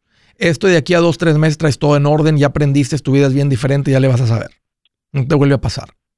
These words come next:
Entonces, mientras eso sucede, tú tienes que poner el dinero en una cuenta de money market porque es mucho dinero para que te paguen unos cuantos miles de dólares de intereses mientras, mientras aprendes esto.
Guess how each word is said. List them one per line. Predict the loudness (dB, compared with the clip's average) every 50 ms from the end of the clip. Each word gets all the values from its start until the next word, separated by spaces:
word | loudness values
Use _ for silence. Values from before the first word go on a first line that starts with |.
| _ _ _ _ _
Entonces, | _ -6 -2 0
mientras | 2 2 2 2 0 0 0
eso | 0 0 0 -2
sucede, | -4 -6 -4 -2 0 2 2 2 0 -2 -6 _ _ _ _ _ _ _ _
tú | _ -4
tienes | -2 -2 0 0
que | 0
poner | 0 2 2
el | 2 2
dinero | 2 2 2
en | 2
una | 2
cuenta | 2 0 0 0 0
de | 0
money | 2 2 2 2
market | 2 2 0 0 -4 -4
porque | -4 -2 -2 0
es | 0
mucho | 0 0 -2 -2 -2 -2
dinero | 0 0 0 0 -2 -4 -6 -10 _
para | -10 -6
que | -6 -4
te | -4 -4
paguen | -2 -2 0 0 2 2 2 2
unos | 2 0 0 -2 -2
cuantos | -2 0 0 0 0 0 0 0
miles | 2 2 2 2 2 2
de | 2 2
dólares | 2 2 2 2 2 0
de | 0
intereses | -2 0 0 0 0 0 0 -2 -2
mientras, | 0 2 2 2 2 0 -2 -6 -8 -10 -16 _ _ _ _ _ _ _ _ _ _ _ _
mientras | -2 -2 0 2 2 0
aprendes | 0 0 0 0 2 2 0 0 0
esto. | -2 -2 -4 -6 -10 -12